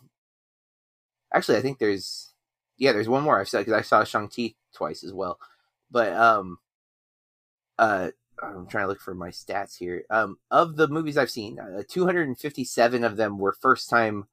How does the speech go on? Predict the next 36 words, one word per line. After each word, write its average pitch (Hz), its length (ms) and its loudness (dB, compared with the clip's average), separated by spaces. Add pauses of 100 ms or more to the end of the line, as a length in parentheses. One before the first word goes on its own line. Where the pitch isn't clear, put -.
(760)
Uh, 104 200 0
oh, 127 200 0
no, 120 160 -2
that's 113 200 -4
wrong. 87 160 -8 (580)
Oh, 147 280 4
wow. 131 280 4 (340)
Uh, 95 160 -2
three 220 200 0
hundred 190 280 0
fifty-five 151 680 0 (140)
of 110 180 2
the 117 80 -6
movies 120 260 -2
I 117 60 4
watched 107 260 2
this 104 120 -12
year 104 180 -4
were 101 180 -6 (160)
first 127 240 0
time 127 160 -2
watches. 131 400 -4 (520)
So 135 100 -4
that's - 380 0 (580)
a 127 80 -2
lot 143 240 6
of 139 60 -4
movies 147 340 -4
checked 135 300 -2
off 127 160 0
the 113 80 -8
gap 123 320 0
list - 320 -16
this 95 200 -12
year. 107 160 -4
Some, 117 300 0